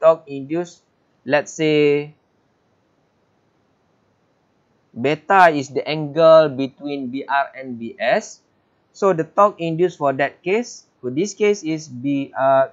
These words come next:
K B R, B S sine beta lah.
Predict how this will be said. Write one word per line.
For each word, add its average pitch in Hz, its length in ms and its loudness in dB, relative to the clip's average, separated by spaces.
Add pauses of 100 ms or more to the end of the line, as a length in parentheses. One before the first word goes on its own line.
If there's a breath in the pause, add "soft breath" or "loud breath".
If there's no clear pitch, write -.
K 156 140 -6
B 143 220 -8
R, 139 360 4 (640)
B 131 220 -6
S 151 440 0 (720)
sine 170 440 -4 (440)
beta 131 440 -4
lah. - 40 -18